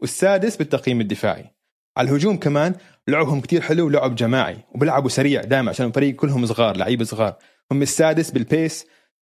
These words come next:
السابع بالاسيست برسنتج، والرابع بالاسيست وتيرن اوفر. هاي بتدلل لك انه بديروا بالهم على الطابه وبيلعبوا بلعب ذكي جدًا.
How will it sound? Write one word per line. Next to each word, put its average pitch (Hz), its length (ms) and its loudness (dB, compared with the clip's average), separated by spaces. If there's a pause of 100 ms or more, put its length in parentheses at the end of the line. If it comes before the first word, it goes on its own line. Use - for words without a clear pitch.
(160)
السابع 160 500 2
بالاسيست 131 560 -2
برسنتج، 165 560 0 (180)
والرابع 175 560 2
بالاسيست 143 480 -2
وتيرن 139 300 0
اوفر. 110 220 -2
هاي 139 160 2
بتدلل 143 480 0
لك 139 180 -2
انه 127 280 0 (300)
بديروا 139 220 2
بالهم 139 260 2
على 127 80 0
الطابه 123 280 2
وبيلعبوا 123 540 2 (180)
بلعب 117 340 2
ذكي 120 260 -2
جدًا. 110 360 -4